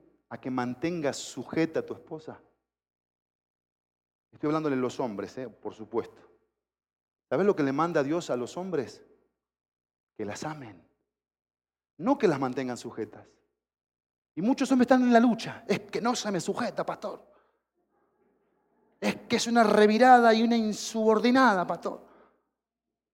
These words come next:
Y yo le pregunto a este hombre, "¿Y cómo está tu relación con Dios?". "Mm, no tengo un devocional, no me reúno con los varones,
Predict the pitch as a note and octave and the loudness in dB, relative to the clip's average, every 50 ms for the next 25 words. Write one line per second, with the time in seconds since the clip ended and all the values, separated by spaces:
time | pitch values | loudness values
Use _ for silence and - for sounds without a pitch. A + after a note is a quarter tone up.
0 | _ _ _ _ _ _ _ _ _ _ _ _ _ _ _ - C#3 - G3 G3 | _ _ _ _ _ _ _ _ _ _ _ _ _ _ _ -4 2 4 6 6
1 | F#3+ G3 F3+ F3+ F#3 F3+ E3+ - E3+ D#3+ - F3+ F3 E3+ E3 D#3+ D#3+ - A3 A#3 | 6 6 6 4 4 2 0 -2 -2 -2 -2 -4 -2 0 0 -2 -2 -2 -6 -6
2 | A3 G3 - G3+ - F#3 E3+ E3+ D#3+ D3+ - E3+ D#3+ D#3+ D#3+ D3+ D3 C#3+ C3+ - | -4 -2 -2 -2 -2 0 0 0 0 -2 -2 -6 -8 -8 -8 -6 -6 -6 -8 -8
3 | - - - _ _ _ _ _ _ _ _ _ _ _ _ _ _ _ _ _ | -14 -20 -20 _ _ _ _ _ _ _ _ _ _ _ _ _ _ _ _ _
4 | _ _ _ _ _ _ _ _ _ _ - A#3 A#3 A#3 A3+ A3+ A3 G#3+ F3+ C#3+ | _ _ _ _ _ _ _ _ _ _ -12 -8 -6 -4 -4 -2 -4 -4 -6 -8
5 | A2+ - _ _ _ _ _ _ _ _ _ _ _ _ _ _ _ _ _ _ | -14 -20 _ _ _ _ _ _ _ _ _ _ _ _ _ _ _ _ _ _
6 | _ _ _ _ _ _ _ _ _ _ _ _ _ _ _ _ _ _ _ _ | _ _ _ _ _ _ _ _ _ _ _ _ _ _ _ _ _ _ _ _
7 | _ _ - B2 A#2+ C#3 C#3 C#3 C3+ B2 - - A2 - - C3 B2+ D#3+ F3 F#3 | _ _ -12 -10 -6 -4 -4 -4 -2 -2 -2 -4 -4 -6 -8 -8 -8 -8 -8 -8
8 | F3+ F3+ F3 - _ _ _ _ _ _ _ _ _ _ _ _ _ _ _ _ | -8 -8 -12 -16 _ _ _ _ _ _ _ _ _ _ _ _ _ _ _ _
9 | _ _ _ _ _ _ - D3 D3+ C3+ A#2+ A2+ A#2+ B2 B2+ B2+ B2 A#2 A#2 A2+ | _ _ _ _ _ _ -6 -4 -2 0 0 0 0 -2 -4 -4 -6 -6 -8 -8
10 | A#2 G#2+ A2 B2 C3+ E3+ F3+ F3+ F3 E3 E3 D#3 - _ | -6 -2 0 0 0 0 -4 -8 -10 -12 -12 -14 -18 _